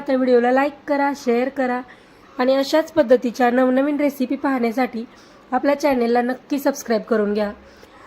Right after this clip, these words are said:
आणि तुम्हाला या व्यतिरिक्त दुसऱ्या कुठल्या रेसिपी हव्या असतील त्यासुद्धा मला कमेंटमध्ये नक्की सांगा. त्यासुद्धा रेसिपी मी तुम्हाला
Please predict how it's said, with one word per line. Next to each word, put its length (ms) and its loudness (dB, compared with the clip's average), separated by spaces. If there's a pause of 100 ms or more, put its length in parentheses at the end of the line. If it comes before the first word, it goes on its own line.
(220)
आणि 220 4
तुम्हाला 340 6
या 200 6
व्यतिरिक्त 440 2
दुसऱ्या 320 2
कुठल्या 340 0
रेसिपी 380 0
हव्या 260 4
असतील 320 -4 (440)
त्यासुद्धा 440 2
मला 200 2
कमेंटमध्ये 580 4
नक्की 360 -4
सांगा. 360 0 (520)
त्यासुद्धा 420 2
रेसिपी 420 -2
मी 120 -2
तुम्हाला 420 0